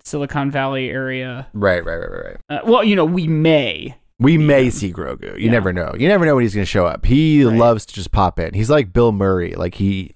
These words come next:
Speaker 2: he
Speaker 1: Yeah,
Speaker 2: has a,
Speaker 1: yeah.
Speaker 2: he has one phone that you can get a hold of him with.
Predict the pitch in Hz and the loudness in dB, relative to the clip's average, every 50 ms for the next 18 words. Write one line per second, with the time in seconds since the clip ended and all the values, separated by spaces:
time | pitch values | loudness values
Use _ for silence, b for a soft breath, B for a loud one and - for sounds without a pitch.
0 | _ 82 107 101 101 - 104 117 123 120 104 107 101 - - - 117 120 120 101 | _ -10 -8 -6 -2 2 4 6 6 4 4 2 0 -2 -4 -2 0 2 2 2
1 | 101 101 107 113 120 120 120 107 - - 113 107 104 107 104 104 101 95 - 98 | 2 2 4 2 4 2 0 -2 0 2 2 2 2 0 0 -2 -4 -4 -4 -2
2 | 92 101 98 90 92 90 87 92 92 92 95 92 95 95 98 - - - | 0 2 2 4 2 2 2 0 0 0 2 2 2 2 2 0 -4 -12